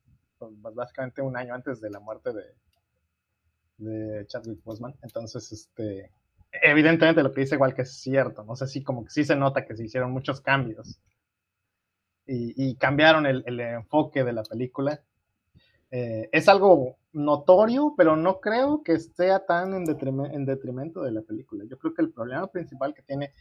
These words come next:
a mí me gustó, tengo que decirlo de entrada, a mí me gustó y sí la vería de nuevo, pero al momento de la batalla final la apagaría y me, y me iría a hacer otra cosa más útil, porque literal <laughs> es cuando la película ya me pierde por completo.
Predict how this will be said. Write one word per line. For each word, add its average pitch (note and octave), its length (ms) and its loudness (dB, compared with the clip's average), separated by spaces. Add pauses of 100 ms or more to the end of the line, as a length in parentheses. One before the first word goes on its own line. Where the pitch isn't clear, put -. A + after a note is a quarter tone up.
(180)
a C#3 80 -4
mí E3+ 160 0
me A#3 80 0
gustó, B2+ 580 -4
tengo E3 220 2
que E3 80 2
decirlo C#3+ 340 0
de A2 80 -4
entrada, A#2+ 380 -6
a C3 60 -8
mí C#3+ 80 -6
me G3 100 -2
gustó D3+ 560 -6 (320)
y C#3 140 -6
sí F#3+ 180 -4
la G#3+ 140 4
vería D3+ 320 4
de C#3+ 80 -2
nuevo, D3 480 -2 (1300)
pero D3 200 6
al D3 100 6
momento E3 340 2
de F3 80 8
la C#3+ 120 4
batalla D3 340 2
final D3 280 0
la D#3+ 60 2
apagaría C3 480 0
y D3 60 -4
me, B2+ 340 -6
y C3 40 -6
me B2+ 120 -8
iría B2+ 140 -2
a - 20 -4
hacer C3 160 -4
otra B2+ 240 -8
cosa - 240 -10
más A2+ 180 -18
útil, A2 260 -16
porque - 240 -16
literal A#2 460 -8
<laughs> - 40 -20
es B2+ 260 -8
cuando C3+ 260 -2
la B2 120 -4
película A#2+ 420 -8
ya A#2 260 -10 (560)
me C3+ 140 -4
pierde D3+ 460 2
por D3+ 180 -2
completo. C#3+ 580 -2